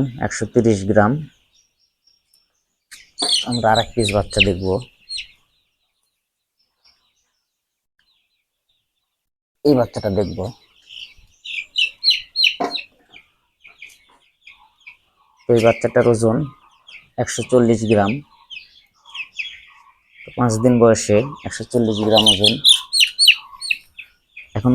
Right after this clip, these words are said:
বলি কতটুকু খাবার খাইছে। পাঁচ দিনে আমার এই মুরগিগুলো, এখানে আটশো মুরগি আছে, আটশো মুরগি পাঁচ দিনে খাবার খাইছে বাহাত্তর কেজি,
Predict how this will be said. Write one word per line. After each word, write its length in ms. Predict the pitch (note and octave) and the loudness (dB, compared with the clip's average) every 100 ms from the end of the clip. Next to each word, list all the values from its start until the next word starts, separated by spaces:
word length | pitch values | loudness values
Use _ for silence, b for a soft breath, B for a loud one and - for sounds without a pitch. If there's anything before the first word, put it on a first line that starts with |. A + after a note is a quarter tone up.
| A#2+ | 6
বলি 220 | A#2 B2 D3 - - _ _ _ _ B2 | 6 6 2 -6 -20 _ _ _ _ -6
কতটুকু 360 | - B2 B2 A#2+ | -2 0 2 2
খাবার 220 | A#2+ A#2 G#2 | 4 4 4
খাইছে। 320 | A2 G2 G2+ G2 B2+ _ _ _ _ _ _ _ _ _ _ _ _ _ _ _ _ _ _ _ _ _ _ _ - - - _ - B B B B B | 0 0 -2 -2 -4 _ _ _ _ _ _ _ _ _ _ _ _ _ _ _ _ _ _ _ _ _ _ _ -20 -20 -20 _ -10 B B B B B
পাঁচ 160 | C#3+ C#3+ B2 | 2 4 6
দিনে 220 | C#3 B2+ C#3 D#3 - B2+ | 6 8 6 2 -2 2
আমার 140 | C3+ C3+ | 6 6
এই 40 | C3+ | 6
মুরগিগুলো, 580 | C3 A#2+ B2+ B2 B2 A2+ C#3 - _ - | 6 6 6 8 8 8 6 0 _ -4
এখানে 200 | B2+ B2+ B2 | 2 4 4
আটশো 200 | - - C#3 | 2 4 4
মুরগি 240 | A#2+ A2 G#2 | 6 6 6
আছে, 200 | - G#2+ D3+ - _ _ _ _ - A#2+ | 6 4 4 -2 _ _ _ _ -6 -6
আটশো 220 | - C#3 | 0 4
মুরগি 260 | C3+ B2 C3 C3+ | 6 6 4 4
পাঁচ 140 | B2+ A2 | 4 4
দিনে 160 | B2 A#2+ - | 4 4 4
খাবার 200 | A#2+ A#2 | 4 4
খাইছে 320 | A#2+ A2 G#2+ G#2+ - _ _ _ _ _ _ _ _ _ _ _ _ _ _ _ _ _ _ _ - | 4 2 4 4 2 _ _ _ _ _ _ _ _ _ _ _ _ _ _ _ _ _ _ _ -2
বাহাত্তর 480 | G#2+ B2 - - A#2+ - | 2 2 0 2 4 6
কেজি, 320 | A2 F#2+ | 6 6